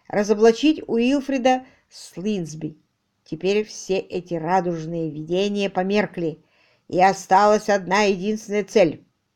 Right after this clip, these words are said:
попасть в дом, отыскать того, кто ударил его палкой по голове, и пинками вышибить ему позвоночник.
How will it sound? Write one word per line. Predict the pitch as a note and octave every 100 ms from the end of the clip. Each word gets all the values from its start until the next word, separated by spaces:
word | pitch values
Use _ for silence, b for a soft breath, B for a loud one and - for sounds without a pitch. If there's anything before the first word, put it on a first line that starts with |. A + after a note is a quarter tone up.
| -
попасть | E3+ G3 F#3 D#3
в |
дом, | D#3+ C4 F#4+ _ _ _ _ _
отыскать | - G#3+ A#3 A3 A3+ A3
того, | - A#3+ A3
кто | - - G#3+
ударил | G#3 G#3+ G#3+ A#3+ F#3+ F#3
его | F#3+ F#3
палкой | F#3 A3+ G3 F3 E3
по | E3+
голове, | E3+ E3+ G3+ F#4+ G#4 _ _ _ _
и | - D#4+
пинками | - - E4 E4+ C#4 D4+ F#3 E3 D3+ -
вышибить | E3 E3 G#3 - F#4+ G4 F#4+
ему | G3 C#4
позвоночник. | E4 G3+ F#3+ F3 - F#3+ -